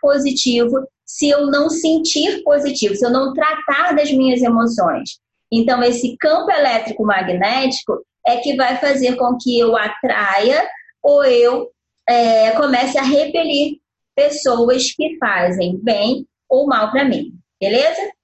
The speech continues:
E aí ele vai falar agora um pouquinho do que que pra ele sig-, significa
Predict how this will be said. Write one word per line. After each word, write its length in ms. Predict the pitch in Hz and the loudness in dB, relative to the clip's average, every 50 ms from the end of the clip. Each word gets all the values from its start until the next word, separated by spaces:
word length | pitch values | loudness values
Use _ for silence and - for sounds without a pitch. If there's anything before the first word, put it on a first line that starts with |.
| _ _ _ _ _ _ _ _ _ _ _ - - _ _ - | _ _ _ _ _ _ _ _ _ _ _ -20 -20 _ _ -4
E 60 | 226 | -2
aí 220 | 226 226 220 220 220 | 0 0 2 2 2
ele 140 | 226 226 | 2 2
vai 120 | 220 220 214 | 0 0 -2
falar 360 | - 226 214 208 202 208 202 | -2 -2 0 0 0 0 0
agora 260 | 202 196 180 180 196 | -2 -2 -4 -2 -4
um 80 | 196 - | -6 -6
pouquinho 680 | - 190 185 - - 175 180 185 190 226 247 233 - - _ _ _ _ _ _ _ _ _ _ _ _ _ _ _ | -8 -8 -8 -8 -8 -6 -6 -4 -2 -2 -2 -2 -4 -8 _ _ _ _ _ _ _ _ _ _ _ _ _ _ _
do 260 | - 202 196 202 202 - | -10 -6 -6 -6 -4 -2
que 200 | - 240 262 - | -2 -2 -2 -2
que 680 | - 269 269 269 262 262 254 240 233 220 220 214 - - | -4 -4 -2 0 0 0 0 2 2 0 0 -2 -6 -4
pra 320 | - 240 233 233 233 226 | -2 -2 0 0 0 0
ele 420 | 220 214 214 214 214 214 233 233 - | 2 2 2 2 0 0 -2 -2 -2
sig-, 360 | - 226 220 214 208 214 - _ _ | -4 -4 -4 -6 -6 -8 -12 _ _
significa 960 | _ _ 240 220 220 226 226 233 233 - - 226 208 208 214 208 - 254 240 | _ _ -4 -2 -2 0 0 0 -2 -2 -2 -2 0 0 -2 0 0 0 0